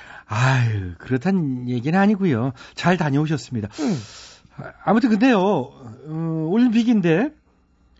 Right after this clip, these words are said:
Speaker 1: 이 독도가 물론 자랑스러운 우리 땅이지만은 올림픽을 열기에는 좀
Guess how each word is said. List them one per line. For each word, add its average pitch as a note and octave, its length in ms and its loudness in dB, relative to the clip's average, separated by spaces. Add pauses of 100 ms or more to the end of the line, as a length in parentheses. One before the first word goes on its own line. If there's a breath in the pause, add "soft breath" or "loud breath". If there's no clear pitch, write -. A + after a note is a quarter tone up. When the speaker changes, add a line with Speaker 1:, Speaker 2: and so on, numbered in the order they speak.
(420)
Speaker 1:
이 E3 80 -12
독도가 A#3+ 480 2
물론 F#3+ 580 -2
자랑스러운 F#3 640 0
우리 F3 600 0
땅이지만은 E3+ 760 -2 (840 soft breath)
올림픽을 F#3 1400 -2
열기에는 F3 580 0 (640)
좀 G3 260 0